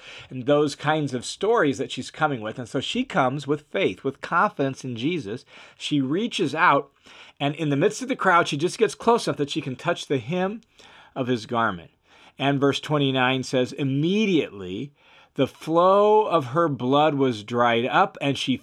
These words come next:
felt in her body that she was healed of her disease.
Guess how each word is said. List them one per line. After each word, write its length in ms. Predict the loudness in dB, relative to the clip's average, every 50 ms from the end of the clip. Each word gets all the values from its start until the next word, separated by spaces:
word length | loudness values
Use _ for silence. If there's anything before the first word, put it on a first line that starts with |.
| -2 0
felt 300 | 2 4 4 2 0 -2
in 200 | -6 -4 -4 -2
her 160 | -2 -2 -2
body 440 | 0 0 2 4 4 4 4 4 2
that 160 | 0 -2 -2
she 160 | -4 0 0
was 220 | 2 2 2 0 -4
healed 640 | -10 -10 -6 -4 0 2 2 4 4 2 0 -2 -6 _ _ _
of 140 | -8 -2 0
her 100 | 0 2
disease. 440 | 2 0 0 2 0 0 0 -2